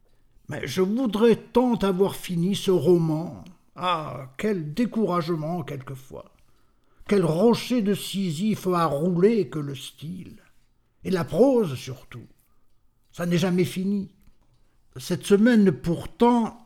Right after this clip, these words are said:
et surtout ce soir, malgré mes douleurs physiques, j'ai fait un grand pas.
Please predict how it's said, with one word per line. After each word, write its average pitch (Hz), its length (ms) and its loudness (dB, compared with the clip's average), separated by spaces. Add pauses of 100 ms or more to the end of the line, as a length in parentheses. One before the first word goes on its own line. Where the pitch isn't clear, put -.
(140)
et 156 420 0
surtout 151 440 -8
ce 143 160 -2
soir, 190 640 0 (100)
malgré 127 420 -2
mes 117 140 -2
douleurs 123 340 -2
physiques, 151 520 -2 (200)
j'ai 180 240 6
fait - 420 -2
un 196 160 4
grand 170 260 2
pas. 110 360 -4